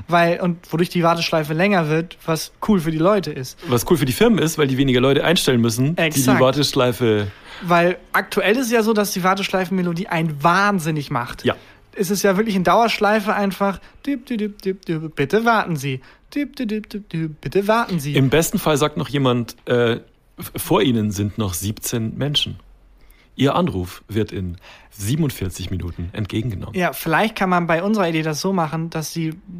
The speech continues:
Speaker 1: Warteschleife nicht endet, sondern die sagt, „Wollen Sie die Folge zu
Speaker 2: Ja!
Speaker 1: Ende hören? Oder
Speaker 2: Ja!
Speaker 1: wollen Sie jemanden vorlassen?“
Speaker 2: Das ist schlau.
Speaker 1: Und dann kann man jemanden vorlassen und dann sagen, „Okay, jetzt bin ich“, äh,
Speaker 2: Okay.
Speaker 1: ja, wobei, weiß ich nicht.
Speaker 2: O two?
Speaker 1: Das ist, glaub ich, technisch viel zu aufwendig.
Speaker 2: Ich glaub nicht.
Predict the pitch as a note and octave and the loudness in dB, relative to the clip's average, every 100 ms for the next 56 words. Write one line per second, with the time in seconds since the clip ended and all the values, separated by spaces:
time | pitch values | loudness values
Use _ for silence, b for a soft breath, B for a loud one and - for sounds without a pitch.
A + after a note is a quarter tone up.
0 | F#3+ _ F3+ E3+ E3+ E3 D#3 E3 E3 G3+ | -18 _ -2 -2 0 -2 -2 -4 -2 -2
1 | F3+ E3+ E3+ E3 D#3+ - E3 D#3+ D3+ - | 0 0 0 0 -2 0 -2 -2 -4 -2
2 | D3+ D3 F#3+ A#3+ - E4 B3 E4+ B B | -2 -2 2 4 6 6 4 0 B B
3 | B - A3+ B3 B3+ A#3 A#3+ A#3+ A#3+ - | B 2 6 6 4 4 4 2 0 4
4 | D4 A3+ C#3 - C3+ D#3 A3+ - C3 - | 4 4 2 -2 -2 2 4 4 2 2
5 | - C3 F3+ G#2+ - b b b F#3 F#3 | 2 4 4 2 -2 b b b -2 0
6 | F3+ G#3+ G#3 G3+ F#3 - A3+ A3 D#3 D#3 | 2 2 4 2 0 2 2 4 2 0
7 | E3+ G3 E3+ E3+ E3+ E3+ E3+ F3 - F3 | -6 -4 -2 -2 0 0 0 -2 -2 -2
8 | - E3+ E3+ - - F3+ - D3 C#3+ G2 | -2 -4 -4 -6 -12 -6 -2 2 2 2
9 | C3 C3 B2+ B2 B2 - A#2 F#3+ G#3+ G#3+ | -2 -2 -6 -8 -10 -2 2 4 6 6
10 | A3+ A3 A3+ B3+ B3 A#3 F#3+ - A#3+ B3+ | 6 4 4 4 4 0 -4 2 4 4
11 | A#3 A#3 G#3+ A3+ F3+ F3 F#3 A#2 C#3 G3+ | 4 2 4 4 2 2 0 0 0 2
12 | A#3 | 0